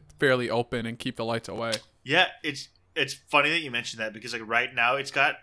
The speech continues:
Speaker 2: it's a high ceiling and there's, like, a fan coming down through a part of it, and, like,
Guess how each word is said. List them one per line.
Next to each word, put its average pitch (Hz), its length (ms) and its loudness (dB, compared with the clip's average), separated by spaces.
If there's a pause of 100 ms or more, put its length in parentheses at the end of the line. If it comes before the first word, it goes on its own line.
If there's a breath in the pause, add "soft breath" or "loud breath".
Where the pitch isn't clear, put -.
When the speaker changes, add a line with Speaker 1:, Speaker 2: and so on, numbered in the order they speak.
(120)
Speaker 2:
it's 139 160 -10
a 127 60 -6
high 160 260 0
ceiling 151 420 -2
and 151 80 -8
there's, 139 140 -6
like, 135 80 -6
a 123 80 -2
fan 131 380 0
coming 147 360 -8
down 120 440 -2
through 113 160 -8
a 98 40 -8
part 117 280 0
of 113 100 -8
it, 123 160 0
and, 131 80 -20
like, 107 260 -4